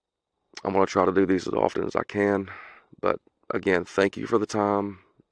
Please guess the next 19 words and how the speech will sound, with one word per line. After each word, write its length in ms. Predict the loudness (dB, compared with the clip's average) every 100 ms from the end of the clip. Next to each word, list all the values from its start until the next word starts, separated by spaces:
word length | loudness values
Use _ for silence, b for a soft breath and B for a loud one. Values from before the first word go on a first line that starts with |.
| _ -12
you 120 | -4
took 280 | 2 2 2
to 80 |
listen 340 | 2 2 2 -4
to 60 |
this. 540 | 0 2 0 -4 -14 -16 -14 -10
And, 320 | -8 -8 -6
uh, 280 | -8 -8 -12 _ b b b b b b b b _
hopefully 360 | 0 2 4 2
we'll 160 | 2
talk 320 | -2 0 -2 -2
soon. 420 | -2 2 0 -2 B B B
This 240 | 0 0 0
is 220 | -2 -2
To 120 | -4
the 100 | 0
Right 300 | 2 2 0
of 100 | -2
Insanity. 760 | -6 -6 0 2 2 0 -4